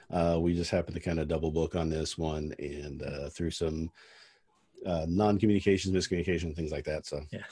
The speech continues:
Speaker 2: <laughs> no worries.
Speaker 1: So
Speaker 2: We'll get it. We'll get it. Yeah, get
Speaker 1: we'll
Speaker 2: it
Speaker 1: get it.
Speaker 2: popping over there, guys. You get a chance to talk with people like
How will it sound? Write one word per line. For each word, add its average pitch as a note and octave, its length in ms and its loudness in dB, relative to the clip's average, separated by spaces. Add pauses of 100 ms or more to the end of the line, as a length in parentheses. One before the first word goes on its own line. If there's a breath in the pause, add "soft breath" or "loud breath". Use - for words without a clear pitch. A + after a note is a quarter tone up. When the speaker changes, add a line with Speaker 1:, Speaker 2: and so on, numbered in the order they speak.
Speaker 2:
<laughs> - 460 2
no B3+ 100 10
worries. F#3+ 340 10
Speaker 1:
So G3 120 4
Speaker 2:
We'll F#3+ 200 8
get A3 100 10
it. G#3+ 140 10
We'll F#3 120 6
get F#3+ 160 12
it. F#3+ 160 8
Yeah, G3 160 10
get C#3+ 140 8
Speaker 1:
we'll E3 40 10
Speaker 2:
it - 40 8
Speaker 1:
get G3 40 6
it. - 80 8
Speaker 2:
popping D#3+ 220 8
over D3+ 200 8
there, D3 160 8
guys. D3 280 8
You G#3+ 60 6
get C#4+ 100 8
a C#4 40 4
chance D4+ 340 8
to A3+ 60 -8
talk A3+ 340 8
with F3 120 4
people F3+ 240 2
like D3+ 300 8